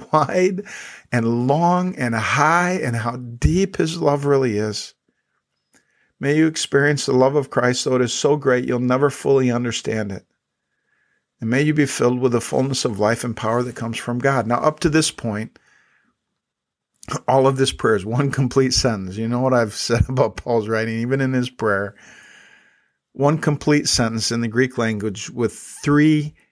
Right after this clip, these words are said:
hina clauses or that clauses. And, and they list out his three requests. Verse sixteen, "I pray that he might give you power." Verse eighteen, "I pray that you would have power to understand the love of Christ."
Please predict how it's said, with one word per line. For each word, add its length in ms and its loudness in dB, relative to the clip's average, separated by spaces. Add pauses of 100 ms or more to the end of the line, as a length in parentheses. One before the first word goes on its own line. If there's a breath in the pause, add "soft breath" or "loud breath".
(180)
hina 300 2
clauses 640 -6
or 120 2
that 380 2
clauses. 480 -6
And, 220 0
and 180 0
they 100 6
list 300 2
out 180 0
his 200 0
three 280 -2
requests. 800 -2 (680 soft breath)
Verse 200 0
sixteen, 720 0 (480)
"I 60 -6
pray 220 2
that 160 2
he 60 4
might 240 0
give 140 0
you 120 0
power." 560 -10 (440 soft breath)
Verse 240 0
eighteen, 460 2
"I 80 0
pray 220 0
that 160 2
you 60 0
would 100 2
have 160 -2
power 280 2
to 80 2
understand 640 0
the 60 2
love 400 2
of 160 -8
Christ." 560 -10